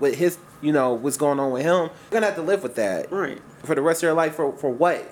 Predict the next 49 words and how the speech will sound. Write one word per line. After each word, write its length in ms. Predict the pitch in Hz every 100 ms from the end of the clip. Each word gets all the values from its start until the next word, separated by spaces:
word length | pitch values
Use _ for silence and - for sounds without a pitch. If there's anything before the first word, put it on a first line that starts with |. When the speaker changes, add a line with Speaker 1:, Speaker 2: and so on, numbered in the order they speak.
| -
Speaker 1:
So 180 | - 151
that 100 | 147
he 120 | 156
could 120 | 156 131
join 460 | 123 143 147 143
a 60 | 107
fraternity 560 | 120 113 131 147 143
'cause 160 | 135 143
he 60 | 139
wanted 180 | 135
to 60 | 131
be 120 | 127
a 60 | 110
brother 500 | 113 139 147 147 139
or 300 | 113 117 107 - - -
have 160 | 156
that 180 | 135 120
bond? 540 | 113 135 156 156 135 123
Like, 320 | 139 127 - - -
y'all 80 | 170
gotta 180 | 226 185
do 240 | - 160
better. 500 | 240 131 101 90 95 113 135
And, 140 | 165
and 160 | 127 160
someone 300 | 202 214 214
should 160 | 196 170
have 180 | 165 151
common 240 | 156 135
sense 300 | 131 156 156
to 60 | 135
be 140 | 135
like, 120 | 131 117
"Okay, 240 | 120 127
we've 200 | 120 131
been 120 | 135
making 240 | 131 131 143
him 100 | 147
drink 200 | 156 147
all 120 | 151
day. 380 | 147 127 110 117 - - - -
He 120 | 131
doesn't 200 | 156 143
need 160 | 156 165
to 40 |
drink 240 | 135 139 117 - -
a, 60 | 127 98 110 107
a 40 |
family-size 1000 | 104 131 131 123 123 127 123 120 117 -